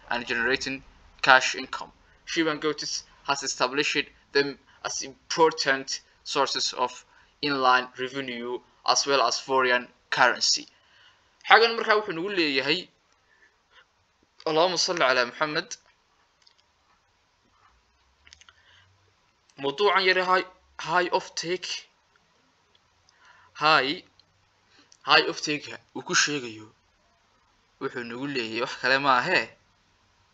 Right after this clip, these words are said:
inay wareegga waxa yaraanaya markaa wareegga waxtar ee ay markaa leeyihiin shayban coatis-ku.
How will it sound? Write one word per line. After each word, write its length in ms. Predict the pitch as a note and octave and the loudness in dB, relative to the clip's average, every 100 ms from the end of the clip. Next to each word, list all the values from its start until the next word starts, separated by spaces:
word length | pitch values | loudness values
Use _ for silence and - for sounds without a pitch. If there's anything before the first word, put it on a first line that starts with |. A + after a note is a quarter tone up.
| _ _ | _ _
inay 420 | A#2+ A#2 B2+ B2 A2 - _ _ _ _ _ _ _ _ - - | -8 -4 -2 -4 -6 -16 _ _ _ _ _ _ _ _ -20 -4
wareegga 380 | C#3 E3 C3+ B2 | 4 4 4 2
waxa 240 | D3 - | 0 0
yaraanaya 400 | A#2 A2 C3+ C#3 | -2 6 6 6
markaa 260 | C#3 C3+ C3+ | -4 -4 -4
wareegga 300 | C3 C3+ A2+ | 0 -2 -2
waxtar 400 | G#2+ - - A#2+ A#2 - _ _ _ _ _ - | -6 -6 -6 -8 -8 -14 _ _ _ _ _ -2
ee 80 | A#2 | 0
ay 100 | C3 | 0
markaa 320 | C#3 C3+ C3 | -2 0 0
leeyihiin 540 | C3 B2+ A#2 A#2 A#2+ G#2 _ _ _ _ _ _ _ _ _ _ _ _ _ _ _ - | 0 -2 -4 -8 -10 -12 _ _ _ _ _ _ _ _ _ _ _ _ _ _ _ -10
shayban 380 | - C#3 A#2+ | -6 -2 -4
coatis-ku. 480 | A#2 A#2 A#2+ - - | -6 -10 -10 -10 -12